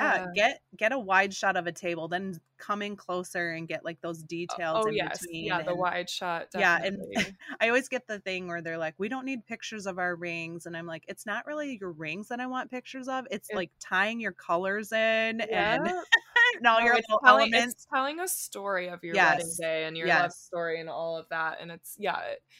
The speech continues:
Speaker 2: you just tell them it's, it's for me to submit, <laughs> you know?
Speaker 1: <laughs> Yeah.
Speaker 2: You don't have
Speaker 1: Yeah.
Speaker 2: to print it, but
Speaker 1: Right.
Speaker 2: <laughs> I want
Speaker 1: But
Speaker 2: it
Speaker 1: a
Speaker 2: in
Speaker 1: lot
Speaker 2: your
Speaker 1: of
Speaker 2: gallery.
Speaker 1: times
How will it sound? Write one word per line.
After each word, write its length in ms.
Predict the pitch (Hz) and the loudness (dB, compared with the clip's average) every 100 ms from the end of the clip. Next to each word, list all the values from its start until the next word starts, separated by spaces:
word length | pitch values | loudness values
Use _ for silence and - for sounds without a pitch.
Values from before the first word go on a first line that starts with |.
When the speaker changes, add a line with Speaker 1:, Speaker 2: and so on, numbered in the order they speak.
| - | -4
Speaker 2:
you 140 | 233 | -4
just 240 | 226 294 - | -2 -4 2
tell 180 | 294 247 | 2 2
them 200 | 226 220 | 0 -2
it's, 220 | 202 - | -6 -6
it's 260 | 226 - - | -6 -6 -8
for 480 | 311 330 330 294 - | -6 -4 -4 -6 -6
me 420 | 269 294 240 214 | -6 -4 -2 -2
to 140 | 214 254 | -2 -4
submit, 500 | - 254 226 202 320 | -2 -2 2 4 8
<laughs> 20 | |
you 80 | 370 | 8
know? 100 | 294 349 320 349 339 | 10 8 6 4 0
Speaker 1:
<laughs> 360 | 180 494 381 | 0 4 6
Yeah. 320 | 349 302 180 156 | 8 10 8 8
Speaker 2:
You 180 | 285 427 | 6 6
don't 180 | 480 392 | 8 8
have 160 | 349 | 8
Speaker 1:
Yeah. 80 | 320 | 6
Speaker 2:
to 40 | 262 | 4
print 300 | 311 269 254 | 4 4 4
it, 360 | 269 269 240 | 6 6 4
but 100 | 247 226 | 4 10
Speaker 1:
Right. 400 | 214 196 214 - 294 | 10 10 8 4 4
Speaker 2:
<laughs> 320 | 269 - - | 2 0 4
I 140 | 302 | 4
want 180 | 349 262 | 8 10
Speaker 1:
But 20 | |
Speaker 2:
it 100 | 247 | 10
Speaker 1:
a 20 | 254 | 8
Speaker 2:
in 80 | |
Speaker 1:
lot 80 | 269 | 6
Speaker 2:
your 100 | 311 | 6
Speaker 1:
of 20 | |
Speaker 2:
gallery. 600 | 220 220 208 208 208 | 8 8 8 4 2
Speaker 1:
times 40 | 311 | 0